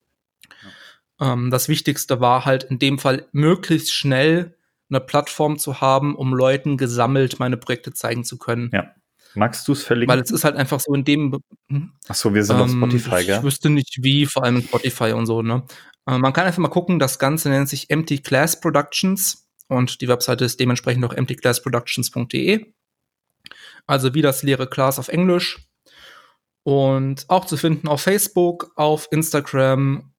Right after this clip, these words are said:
Speaker 2: und zum Teil auch auf Twitter, wobei ich Twitter von dem, von der Nutzung her nicht als Unternehmensaccount betreibe, sondern so ein bisschen als so eine Mischung als privater Account.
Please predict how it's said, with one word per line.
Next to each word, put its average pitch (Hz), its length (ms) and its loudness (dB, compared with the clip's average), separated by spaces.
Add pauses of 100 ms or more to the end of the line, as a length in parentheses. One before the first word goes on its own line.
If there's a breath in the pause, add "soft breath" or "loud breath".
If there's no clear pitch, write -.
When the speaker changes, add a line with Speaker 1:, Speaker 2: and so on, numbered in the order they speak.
(140)
Speaker 2:
und 147 360 0
zum 143 240 -6
Teil 151 360 2
auch 170 80 -2
auf 143 180 -2
Twitter, 165 380 0
wobei 127 260 0
ich 131 140 -6
Twitter 147 540 0 (560 soft breath)
von 143 580 2
dem, 131 560 0
von 143 120 0
der 139 80 4
Nutzung 160 380 2
her 143 300 2
nicht 151 220 0
als 147 100 -6
Unternehmensaccount 143 720 0
betreibe, 135 340 0
sondern 131 220 0
so 127 80 0
ein 123 60 0
bisschen 135 200 -4
als - 280 -2
so - 80 -2
eine 131 100 0
Mischung 139 280 0
als 127 140 -2
privater 135 420 0
Account. 127 460 -2